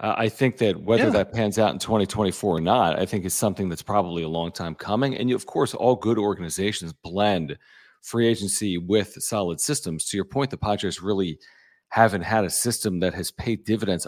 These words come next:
Speaker 1: other than in the trade market under A J Preller. But, like,
Speaker 2: Right.
Speaker 1: honestly, if, if I'm a Padres fan, I'm not looking at Fangraphs zip projections for Machado's deal.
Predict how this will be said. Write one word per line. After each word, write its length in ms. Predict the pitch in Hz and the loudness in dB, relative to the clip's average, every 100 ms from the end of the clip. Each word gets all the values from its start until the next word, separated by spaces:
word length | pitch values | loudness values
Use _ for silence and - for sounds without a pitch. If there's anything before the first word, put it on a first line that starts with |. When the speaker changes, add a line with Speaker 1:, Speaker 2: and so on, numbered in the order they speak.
| - | -2
Speaker 1:
other 240 | 117 123 | 2 4
than 200 | 104 95 | 4 2
in 80 | 90 | 0
the 80 | 80 | -2
trade 420 | - 98 95 104 | -4 0 0 2
market 320 | 117 123 139 - | 2 2 -2 -2
under 260 | 123 123 | -2 -2
A 160 | - 120 | 0 0
J 160 | 127 131 | 2 0
Preller. 380 | - 127 131 | 2 2 2
But, 160 | 123 123 | 0 2
like, 220 | 123 - - - - | 2 0 -12 -12 -8
Speaker 2:
Right. 160 | 71 - _ _ - | -8 -10 _ _ 4
Speaker 1:
honestly, 560 | 135 156 165 160 - - _ _ - | 4 4 4 2 0 -8 _ _ 4
if, 200 | 120 - | 6 6
if 200 | 104 98 | 2 4
I'm 160 | 143 175 | 6 6
a 60 | |
Padres 520 | - 104 107 127 120 | 2 4 4 2 0
fan, 420 | - 127 131 131 131 _ _ _ _ _ _ _ _ _ - | 2 2 2 -2 -10 _ _ _ _ _ _ _ _ _ 4
I'm 140 | 131 | 8
not 200 | 160 120 | 8 6
looking 440 | 120 120 127 120 - | 4 2 2 2 2
at 260 | 101 90 | 0 0
Fangraphs 720 | - 113 110 104 101 92 - - | -2 0 0 2 2 0 -4 -8
zip 300 | - 110 113 | -2 0 0
projections 580 | 110 92 95 92 - 101 | -2 -4 -2 -2 -4 -6
for 120 | - | -6
Machado's 460 | 92 - 92 85 80 | -6 -2 0 0 -2
deal. 340 | 90 73 67 | -4 -4 -6